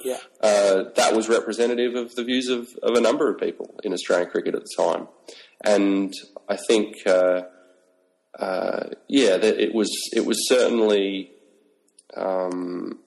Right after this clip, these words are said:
Speaker 2: it was certainly a point in time where had, had James not, uh, not responded to the, to the situation that, uh, that the team and the, uh, and Australian cricket wider found itself in, then he would have been in,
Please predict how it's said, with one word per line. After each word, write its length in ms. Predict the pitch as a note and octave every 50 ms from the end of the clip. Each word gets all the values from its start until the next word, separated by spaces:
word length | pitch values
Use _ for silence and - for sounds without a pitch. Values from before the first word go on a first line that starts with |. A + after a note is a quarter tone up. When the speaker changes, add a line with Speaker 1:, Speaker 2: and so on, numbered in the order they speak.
| _ _ _ _ _ _ _ _ _ _ _ _ _ _ _ _ _ _ _
Speaker 2:
it 100 | - A2
was 160 | - A2+ A2 -
certainly 320 | - B2+ A2+ B2 A#2+ A2
a 60 | G2+
point 240 | - - A2+ G#2+ G#2
in 80 | G2 F#2+
time 380 | - - G2 F#2+ F#2+ F#2+ F#2+ F#2+
where 240 | F#2 F#2 F#2 F#2
had, 500 | F2+ - G#2+ G#2 G2+ F#2+ F2 F2 F2+ - - _ _ _ _ _ _ _ _ _ _ _ _ _ _ _ - _ _ _ _
had 260 | - - A2+ G#2+ G#2
James 440 | - - G#2 G2+ G2 F#2+ F#2+ F2 -
not, 360 | G2 G2 F2+ - - - - - -
uh, 460 | G2+ F#2+ F#2 F2+ F2+ F2+ F2+ F2+ F2+ - -
not 200 | - A2+ G#2+ -
responded 520 | G2 - - - A#2+ A#2+ A#2+ A2+ G#2 G2 -
to 140 | - G2+ G2
the, 360 | - F#2+ F#2+ F#2+ F2+ F2+ - -
to 100 | - G2+
the 80 | F#2 F#2+
situation 680 | - - A2 - - G2 F#2+ F#2+ F#2 F#2 - - F#2
that, 200 | F2+ - - - - -
uh, 320 | F#2 F2+ F2+ F2+ - - - _ _ -
that 120 | F#2 -
the 60 | - -
team 580 | - - G2 F#2+ F#2 F#2 F#2 F2+ F2 F2+ - - -
and 280 | F#2 F#2 F2+ F#2 F2+
the, 240 | F#2 F2+ F2+ F2+ F2+
uh, 240 | F2+ F2+ F2+ F2+ - - -
and 100 | F#2 F2+
Australian 340 | F2+ - - G2+ F#2 F2
cricket 200 | - F#2+ F2+ - -
wider 220 | F2+ F2+ F2+ F2+
found 260 | F2 - G2+ G2+ G2+
itself 320 | G2+ G2+ - - F2+ F2 - -
in, 160 | F#2 F2+ F2+
then 300 | F2+ F#2 F2+ F2+ F2+ - -
he 120 | F#2+ F2
would 140 | E2+ F2 F2
have 100 | E2+ -
been 240 | F#2 F2 F2 F2 F2+
in, 320 | F2 F2+ F2 F2 E2+